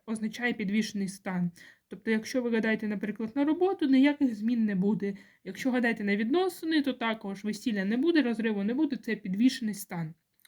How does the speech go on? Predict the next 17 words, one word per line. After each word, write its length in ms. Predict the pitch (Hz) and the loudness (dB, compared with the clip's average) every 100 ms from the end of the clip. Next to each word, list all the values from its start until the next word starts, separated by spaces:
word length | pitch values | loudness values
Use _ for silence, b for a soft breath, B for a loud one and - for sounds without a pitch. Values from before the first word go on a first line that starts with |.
| b b b b _ _ _ _ | b b b b _ _ _ _
Ну, 180 | 254 214 | 0 0
ось 120 | 190 | 0
тут 200 | - 190 | -6 -8
чомусь 380 | 202 196 190 - | -2 -2 -2 -2
сова, 560 | 285 285 349 349 339 - _ _ _ | 2 4 4 0 -2 -8 _ _ _
якісь 340 | 226 220 220 - | -6 -2 -2 -2
листя, 520 | 233 240 277 - 240 - | 4 8 8 4 -4 0
але 240 | 220 233 | 2 6
листя 300 | 254 285 233 | 8 6 4
дуже 200 | 214 220 | -2 -4
схоже 320 | 220 247 214 | -6 -6 -4
на 140 | 208 202 | -4 -6
кажанів. 500 | 202 214 208 190 151 - _ _ _ _ _ _ _ | -4 -2 0 0 -2 -8 _ _ _ _ _ _ _
Це 140 | - 240 | -8 -2
теж 240 | 214 - | -2 -2
мені 160 | 180 170 | -4 -4
подобається. 680 | 175 165 214 240 - 180 | -4 -8 -8 -12 -12 -12